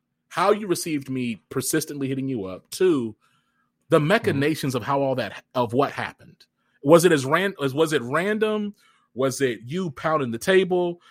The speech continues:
Speaker 1: Did you just try to drop me in a hat and, like, a bunch of folks with, like, crane masks in a dark room
Speaker 2: <laughs>
Speaker 1: lit some candles and picked my name out? Like, what happened?
Speaker 2: Sure.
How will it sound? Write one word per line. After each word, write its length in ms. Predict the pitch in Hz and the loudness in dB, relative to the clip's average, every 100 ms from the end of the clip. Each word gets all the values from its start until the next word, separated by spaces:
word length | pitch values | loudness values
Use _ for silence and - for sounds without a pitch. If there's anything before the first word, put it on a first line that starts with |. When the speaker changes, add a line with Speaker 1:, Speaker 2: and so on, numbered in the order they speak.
| _ | _
Speaker 1:
Did 140 | 131 | -4
you 60 | 139 | -2
just 180 | 135 - | -4 -4
try 100 | 147 | -4
to 100 | 113 | 0
drop 260 | 120 156 160 | 4 4 2
me 140 | 139 | -4
in 80 | 110 | -4
a 80 | 113 | -4
hat 340 | 143 170 151 | 4 4 4
and, 80 | 127 | -2
like, 140 | 123 | -4
a 60 | 113 | -4
bunch 260 | 139 151 | -4 -6
of 80 | 131 | -4
folks 280 | 151 143 - | -2 -2 -4
with, 140 | 120 | -10
like, 180 | 110 101 | -10 -10
crane 480 | - - 156 156 147 | -14 -12 -8 -6 -6
masks 440 | 147 147 143 - | -4 -4 -4 -6
in 60 | 120 | -6
a 40 | 110 | -4
dark 320 | 127 151 139 | -2 -2 -4
room 380 | 147 156 156 151 147 - | -6 -6 -6 -8 -10 -6
Speaker 2:
<laughs> 200 | 190 - | -8 4
Speaker 1:
lit 220 | 131 160 | 8 8
some 140 | 151 135 | 6 -2
candles 460 | 170 160 156 135 | 0 0 0 -2
and 180 | 123 107 | -6 -4
picked 180 | 170 - | -4 -2
my 120 | 123 | -4
name 340 | 135 165 170 | -2 -2 -2
out? 220 | 165 160 135 | -4 -4 -4
Like, 160 | 120 | -4
what 240 | 123 240 214 | 0 -2 -2
happened? 380 | 165 98 _ _ _ _ _ _ _ _ | -6 -6 _ _ _ _ _ _ _ _
Speaker 2:
Sure. 520 | - - 127 127 87 | -10 -4 0 0 -2